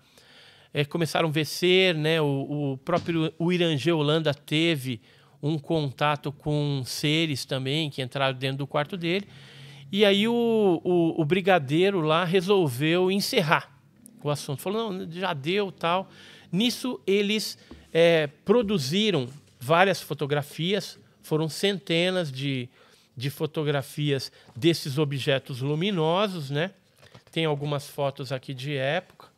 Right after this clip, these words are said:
Isso aqui é um fotograma de um, de um filme Super oito,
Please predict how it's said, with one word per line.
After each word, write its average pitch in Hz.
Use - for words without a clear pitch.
Isso 151
aqui 185
é 196
um 185
fotograma 175
de 147
um, 208
de 143
um 156
filme 185
Super 180
oito, 185